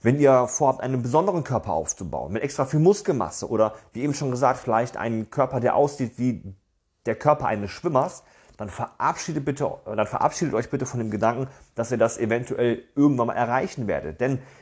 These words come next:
die Schwimmer haben nicht den Körper durch das Schwimmen bekommen, sondern sie haben von Natur aus diesen bestimmten Körper und des-, sind deswegen gute Schwimmer.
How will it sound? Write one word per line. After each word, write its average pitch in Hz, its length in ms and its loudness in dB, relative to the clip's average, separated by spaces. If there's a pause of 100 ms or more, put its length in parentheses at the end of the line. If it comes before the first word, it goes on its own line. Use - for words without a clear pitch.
(220)
die 117 100 0
Schwimmer 170 680 0 (180)
haben 127 280 0
nicht 160 200 -4
den 135 80 -4
Körper 127 800 0
durch 123 180 0
das 82 160 -6
Schwimmen 175 400 0
bekommen, 113 460 -6 (520)
sondern 127 360 2
sie 113 160 0
haben 139 160 4
von 117 340 -2 (100)
Natur - 540 0
aus 104 380 2 (120)
diesen 143 300 0
bestimmten 101 560 -6
Körper 151 460 4
und 107 160 -8
des-, 117 160 -6 (100)
sind 107 240 -6
deswegen 107 460 -4
gute 87 260 -8
Schwimmer. - 480 0